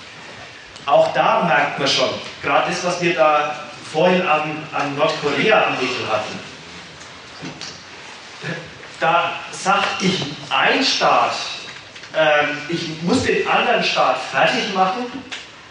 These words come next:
weil er Waffen hat. Das sagt der Staat, der selber Waffen hat. Ja, das ist die U S A, also die, die, äh, fertig machen. Also jetzt für sich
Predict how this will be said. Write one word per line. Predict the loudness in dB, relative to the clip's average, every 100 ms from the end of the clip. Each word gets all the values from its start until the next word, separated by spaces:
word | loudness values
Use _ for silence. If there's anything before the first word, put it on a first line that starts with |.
| -20 -20 -20 -16 -14 -2
weil | 2 4 4 0 -4 2
er | 4 4 2
Waffen | 2 2 2 -2
hat. | -4 -4 -6 -14 -16
Das | -12 -8
sagt | -6
der | -2
Staat, | 2 4 4
der | 2
selber | 2 2 4 4 4
Waffen | 0 -2 -8
hat. | -8 -8 -12 -16 -18 -20 -20 -20 -20 -20 -20 -20 -20 -20 -18 -18 -18 -20 -6
Ja, | 0 0
das | 0 -8
ist | -10 -10 -8
die | -2
U | -2
S | 2
A, | 4 6 4
also | 2 -6
die, | -6
die, | -4 -2 -2
äh, | -4
fertig | 0 0 0 -6
machen. | -8 -8 -10 -14 -16 -14 -12 -12 -14 -6
Also | 2 4
jetzt | 4 0 0
für | 2 2
sich | 2 0 2 2 -2 -4